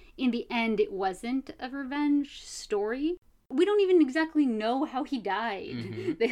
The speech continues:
Speaker 1: they don't even exactly know.
Speaker 2: Yeah.
Speaker 1: And it was her choosing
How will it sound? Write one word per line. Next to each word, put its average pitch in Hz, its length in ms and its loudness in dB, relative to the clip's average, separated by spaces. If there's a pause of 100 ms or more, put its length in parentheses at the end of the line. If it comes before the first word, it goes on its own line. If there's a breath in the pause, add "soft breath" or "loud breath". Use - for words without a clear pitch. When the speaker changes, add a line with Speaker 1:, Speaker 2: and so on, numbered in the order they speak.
Speaker 1:
they 302 200 0
don't 320 220 6
even 214 220 0
exactly 196 680 -6
know. 185 500 -6 (840 loud breath)
Speaker 2:
Yeah. 214 60 -10
Speaker 1:
And 190 800 -4
it 196 160 -4
was 185 240 -12
her 185 460 -4
choosing - 840 -10